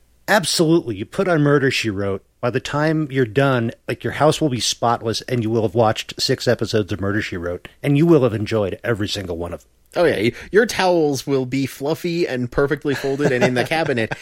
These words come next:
Speaker 2: and you'll be delighted, both because Jessica Fletcher has put six murders behind bars and because you got all the stuff you need to do today, John.
Speaker 1: And you'll be trying to figure out if your, um, your linen closet would be a reasonable place to hide a corpse.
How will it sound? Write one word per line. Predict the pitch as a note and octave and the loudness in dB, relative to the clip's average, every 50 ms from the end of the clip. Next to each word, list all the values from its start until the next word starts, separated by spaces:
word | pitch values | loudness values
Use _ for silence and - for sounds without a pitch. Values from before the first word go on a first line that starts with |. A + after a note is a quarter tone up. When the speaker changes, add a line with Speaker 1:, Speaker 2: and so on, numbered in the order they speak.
| - - - | -14 -16 -8
Speaker 2:
and | - D3+ F3+ | -4 0 0
you'll | B3+ D#4+ | 2 2
be | E4+ F4 E4+ | 2 0 2
delighted, | - C4 A#3 A#3 C#4 F4 G4+ G4 - A2 - - - - - - - - - _ - | 0 -2 -2 -2 0 0 2 2 2 0 0 -4 -10 -20 -20 -20 -20 -20 -20 _ -6
both | D3 D3 G3 G3+ G#3 - - | 0 2 4 4 4 2 0
because | G3+ F3 - F#3+ F#3+ F#3+ F3+ E3 - - | -2 0 2 2 2 2 2 0 -2 -6
Jessica | - - F#3 E3+ D#3+ - C#3+ D#3 | -6 -2 -2 0 0 0 -2 -2
Fletcher | - - D3+ C#3+ - - D#3 | -2 0 0 0 0 2 2
has | D3 C3 - | 0 0 0
put | - - D#3 D3+ | 0 -2 -2 -2
six | - - C3+ - | -2 -2 -2 -2
murders | - D3+ E3 B3 C#4 F#3 B2+ G#2+ | 0 0 0 0 0 0 0 -2
behind | - G2+ G2 G2+ G2+ G#2+ G#2 G2+ | -2 -4 -4 -2 -4 -4 -4 -4
bars | G2 F#2 G#2 C3 F3+ F3 | -4 -4 -2 -2 -2 -2
and | G3 G3 F#3+ E3 | 0 -2 0 -2
because | - - - E3+ B3 D#4 | -2 0 0 0 0 0
you | E4 E4+ | 0 0
got | - F#3+ D3+ D3 | 0 0 0 0
all | D#3+ G3 | 0 -2
the | B3 B3 | -2 -2
stuff | - G4+ G4+ - | -2 -2 -2 -2
you | C4+ G#3+ | -2 -2
need | F3+ D3 B2+ A#2 | 0 0 -2 -2
to | B2 B2+ | -4 -4
do | A#2 A2 G2+ | -2 -2 -2
today, | A2 G#2 G2+ F#2+ F2+ F2 - - _ - | -2 -4 -4 -4 -6 -6 -10 -12 _ -10
John. | D#2 C#2 C#2 - | -8 -8 -6 -2
Speaker 1:
And | - F3 G3+ A#3+ | 0 0 0 2
you'll | A#3 G#3+ | 0 0
be | E3 F#3 E3 | 0 0 -2
trying | - - E3+ F3 E3 | -2 -2 -2 0 -2
to | D#3 | -2
figure | - F3+ F3+ D3+ D3 D3+ | -2 -2 0 0 0 0
out | E3 F3+ F#3+ E3 | 2 2 2 0
if | B2+ - - | -2 -2 -2
your, | B2+ B2 A#2 A2+ A#2 | 0 0 2 2 2
um, | A#2 A2 A2 A2 A2+ A2 G#2+ G2+ - _ _ _ _ _ | 2 2 0 0 -2 -4 -6 -8 -12 _ _ _ _ _
your | B2+ B2 A#2+ | -2 0 2
linen | A#2 C3+ D3+ E3+ D#3 | 2 2 2 2 2
closet | - - B2 A2 G#2+ G#2 G#2+ - _ | 2 2 2 2 2 -2 -4 -8 _
would | B2 A2 B2 D3+ D3 A#2 | -4 0 2 2 2 2
be | - C3+ C3 C3 C#3 | 0 0 0 2 0
a | - A2+ | 0 0
reasonable | A#2 B2+ B2+ - B2+ G#2+ G#2 F#2 | 0 0 0 0 0 -4 -4 -4
place | - A#2 A2+ G#2 - | -2 -2 -2 -2 -2
to | - G2 | -6 -8
hide | - - A#2 A2+ A2+ A2+ G#2+ G#2+ - | -6 -4 -2 0 0 0 -2 -2 -4
a | - A2 G#2+ G#2 G#2 - | -4 -4 -4 -4 -4 -6
corpse. | - - C#3 A2 - - - - - | -6 -6 -6 -6 -4 -6 -8 -10 -10